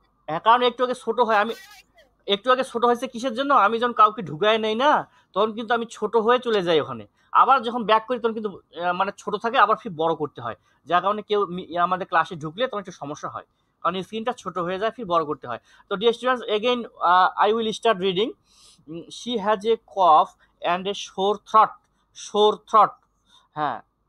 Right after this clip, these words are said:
এখানে কিন্তু কফ মানে জানি আমরা sore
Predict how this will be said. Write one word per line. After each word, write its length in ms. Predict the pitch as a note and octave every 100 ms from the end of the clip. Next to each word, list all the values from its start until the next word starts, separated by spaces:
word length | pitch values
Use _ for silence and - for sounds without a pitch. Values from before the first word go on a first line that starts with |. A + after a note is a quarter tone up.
| _ _ _ _ _ _ _
এখানে 320 | D#3 F#3 A3
কিন্তু 360 | G#3 A3 G#3 A#3 A3+ A#3+ _ _ _ _
কফ 160 | - -
মানে 180 | A3+ A3+
জানি 280 | G3+ G3+ G3 G#3
আমরা 240 | G3+ G#3 B3+ C4 _
sore 320 | - - G#3+